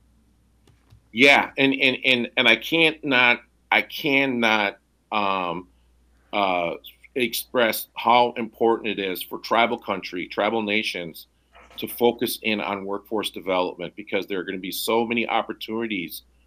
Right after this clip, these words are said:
for tribal nations to, to, to go along with this transition.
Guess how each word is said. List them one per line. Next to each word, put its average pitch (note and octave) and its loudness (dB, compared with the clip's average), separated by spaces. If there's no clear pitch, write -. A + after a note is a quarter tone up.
for G#2+ -6
tribal G#2+ 2
nations G#2 -4
to, F2+ -10
to, F#2 -2
to A#2 -6
go B2 4
along B2+ 4
with A#2+ -2
this A2 -6
transition. G2+ -2